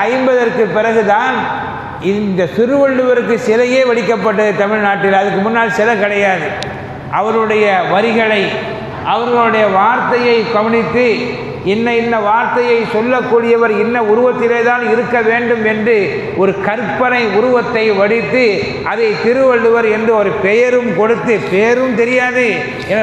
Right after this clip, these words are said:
ரெண்டாயிரம் மூவாயிரம் வருடத்துக்கு முன்னாடி உள்ள கதை. அதனால பேரும் தெரியாது, உருவமும் தெரியாத ஒன்றை இன்று உருவகப்படுத்தி, அதற்கு பெயரும் கொடுத்து, மிகப்பெரிய பிரமாண்டமாக சிலைகள் வைக்கப்பட்டது. அது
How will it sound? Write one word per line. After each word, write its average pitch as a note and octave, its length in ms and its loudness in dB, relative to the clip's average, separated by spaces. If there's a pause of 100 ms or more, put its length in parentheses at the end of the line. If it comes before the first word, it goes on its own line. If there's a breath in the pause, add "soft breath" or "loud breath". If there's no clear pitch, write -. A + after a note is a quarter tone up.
ரெண்டாயிரம் A#3+ 500 0
மூவாயிரம் A#3 400 0
வருடத்துக்கு A#3 540 -2
முன்னாடி A3+ 380 0
உள்ள G#3 140 2 (140)
கதை. G#3 220 0 (500)
அதனால G3 380 0 (880)
பேரும் A#3+ 560 0
தெரியாது, A3 540 2 (480)
உருவமும் B3+ 580 0
தெரியாத A#3 420 0 (160)
ஒன்றை G#3 280 0 (460)
இன்று C4 180 0 (100)
உருவகப்படுத்தி, A3+ 880 0 (380)
அதற்கு F#3+ 280 -2 (140)
பெயரும் B3 520 2
கொடுத்து, A3 380 0 (380)
மிகப்பெரிய A#3 540 0 (180)
பிரமாண்டமாக G#3+ 880 0
சிலைகள் G#3+ 420 0
வைக்கப்பட்டது. F3+ 680 0 (440)
அது F#3+ 140 -2